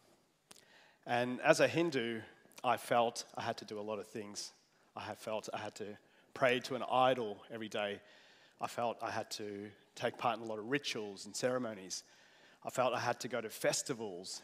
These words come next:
in temples. And why did I do all this? Well, it's how I was taught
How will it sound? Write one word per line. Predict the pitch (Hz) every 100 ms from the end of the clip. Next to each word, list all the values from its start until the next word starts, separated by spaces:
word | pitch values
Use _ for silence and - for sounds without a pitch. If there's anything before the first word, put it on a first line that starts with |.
| -
in | 107
temples. | 95 - 135 131 110 92 87 - - - _ _ _ _ _ _ _ - -
And | 117
why | 123 131 143 151 151 - - -
did | - 139
I | 131
do | 139 143 143 139 - -
all | - 131
this? | 135 180 - - - _ _ _ _ _ _ _ _ _ _ _ _ _ _ _ _
Well, | 139 143 135
it's | 135 -
how | 156 156 160 160
I | 143
was | 135 -
taught | - 147 135 135 -